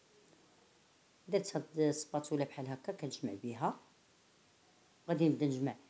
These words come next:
الجهه الثانيه، وكنستمر عليها بحال هكا حتى كتجمع ليا كامله. هنا غادي نجبدها شويه،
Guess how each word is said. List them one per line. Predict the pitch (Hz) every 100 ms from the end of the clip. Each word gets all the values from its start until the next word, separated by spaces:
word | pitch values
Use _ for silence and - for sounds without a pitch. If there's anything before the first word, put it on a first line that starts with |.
| _ _
الجهه | 135 147 120
الثانيه، | - - 135 131 139 240 - - _ _ _ _ _
وكنستمر | 262 254 156 151 - 143 131
عليها | 113 127
بحال | 120 -
هكا | 127 -
حتى | 175 - -
كتجمع | - 120 - 120
ليا | 113 123 123
كامله. | - 165 151 127 127 175 - - - - - - - - - - - - - - - - - - - - - _ - _ - _ - - - - - -
هنا | 143 180
غادي | 175 143
نجبدها | 135 - - 117 123
شويه، | - 131 131 196